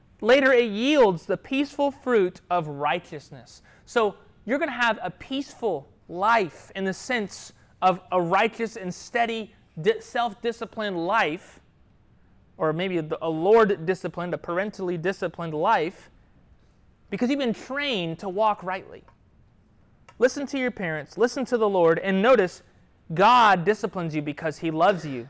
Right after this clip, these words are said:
And so going back to our text in Revelation, "Those whom I love,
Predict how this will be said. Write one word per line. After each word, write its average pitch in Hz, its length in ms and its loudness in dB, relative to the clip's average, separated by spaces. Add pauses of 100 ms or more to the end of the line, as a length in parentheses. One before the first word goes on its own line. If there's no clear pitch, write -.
(440)
And 190 140 -4
so 220 140 4
going 220 360 0
back 202 400 2
to 196 140 0
our 175 120 4
text - 500 -2
in 175 80 -6
Revelation, 180 600 0
"Those 240 300 4
whom 202 220 -6
I 156 300 0 (320)
love, 202 680 4